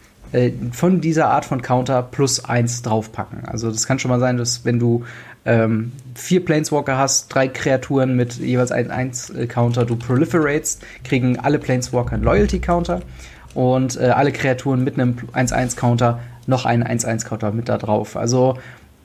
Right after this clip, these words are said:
die Mechanik, muss ich ganz ehrlich sagen, kann ich noch nicht so hundertprozentig einschätzen im Zuge von wegen, wie, wie stark sie am Ende sein wird.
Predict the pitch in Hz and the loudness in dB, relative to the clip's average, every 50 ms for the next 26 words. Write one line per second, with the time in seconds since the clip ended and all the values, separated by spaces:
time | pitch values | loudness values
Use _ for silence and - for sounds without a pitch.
0 | _ _ _ - - - _ - - - _ - 151 147 143 185 214 214 208 - | _ _ _ -20 -20 -20 _ -20 -20 -20 _ -12 -8 -2 2 4 4 4 4 4
1 | 196 190 190 190 190 190 180 165 - 170 156 151 160 156 - 151 160 160 160 - | 4 4 4 4 2 2 0 2 2 2 2 2 2 4 4 4 2 2 0 -2
2 | - 170 175 196 196 - - 151 139 156 165 165 - - - - - 135 123 139 | 0 2 2 2 0 0 0 0 2 2 2 0 -2 -8 -8 -6 -2 -2 0 0
3 | 143 143 147 143 143 147 143 - - - 160 160 143 - - - 120 - 135 123 | 0 2 2 2 2 0 -2 -4 0 0 2 2 2 0 -2 -6 -4 -4 -4 -4
4 | - - 135 127 - 147 127 - - 127 123 123 - 131 123 127 123 120 120 - | -4 -6 -6 -4 -4 -6 -6 -6 -4 -2 -2 -2 -2 -2 -2 -2 -2 -2 -2 -2
5 | - - 139 131 127 131 120 - - 117 120 120 120 117 110 113 120 117 117 117 | -2 -2 -4 -4 -2 -4 -4 -2 0 2 4 4 4 4 2 2 4 4 4 4
6 | 117 - - - - - - - - - - _ - - 117 117 113 - - - | 2 0 -6 -18 -20 -20 -20 -20 -20 -20 -20 _ -6 -2 -2 -2 -2 -2 -6 -6
7 | - - - 156 143 170 170 - - - _ _ - 160 170 170 165 160 175 170 | -2 -2 0 2 0 -2 -2 -4 -20 -20 _ _ 0 2 2 2 2 2 0 2
8 | 170 160 165 165 175 175 175 175 175 - | 2 4 4 4 2 2 0 -2 -4 -4